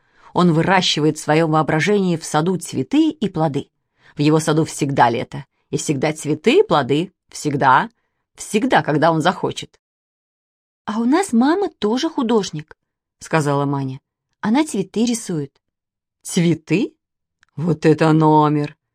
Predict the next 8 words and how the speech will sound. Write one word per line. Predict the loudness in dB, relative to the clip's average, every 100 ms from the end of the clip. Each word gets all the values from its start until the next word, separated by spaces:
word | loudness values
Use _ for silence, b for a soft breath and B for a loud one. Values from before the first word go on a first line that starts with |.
| _ _
Прекрасно, | -10 -6 -4 -4 -6 -8 -6 -6 B -2
восхитительно! | 0 0 0 -2 -2 -4 -4 -2 -4 -8 _ _
Чудесное | -4 0 0 0 0
совпадение! | 0 -2 0 0 0 0 -2 -6 _ _ _
Ваша | 2 4 4 2 2
мама | 4 6 6 4
рисует | 2 2 2 2 0
цветы, | -2 -4 0 2 2 0